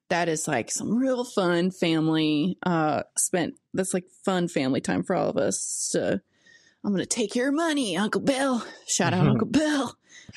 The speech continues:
Speaker 1: Um, uh, but yeah, so also bring ones that may have, um, like, spoons. All the cousins, we play spoons, and we, like, dive over tables. Like, I don't care who it is. I will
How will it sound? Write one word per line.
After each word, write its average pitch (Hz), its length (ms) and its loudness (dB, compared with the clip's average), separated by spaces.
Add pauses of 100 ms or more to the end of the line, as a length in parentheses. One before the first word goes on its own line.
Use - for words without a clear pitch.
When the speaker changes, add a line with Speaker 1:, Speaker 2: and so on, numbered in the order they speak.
Speaker 1:
Um, 196 540 2 (1300)
uh, 196 600 2 (380)
but 262 120 6
yeah, 277 280 0 (100)
so 233 480 0
also 226 480 0 (100)
bring 294 260 0
ones 208 320 0
that 175 380 0
may 185 360 2
have, 185 680 0
um, 165 400 2
like, 185 180 0
spoons. 185 800 0
All 185 140 2
the 196 80 0
cousins, 185 560 0
we 190 100 2
play 180 220 -2
spoons, 170 880 0
and 160 420 2 (180)
we, 175 200 2
like, 214 240 0
dive 143 280 0
over - 160 -10
tables. 117 680 -4
Like, 156 200 -2
I 175 160 0
don't 226 160 -2
care 165 240 2
who 160 220 0
it 151 80 0
is. 127 240 0
I 202 120 0
will 214 200 -6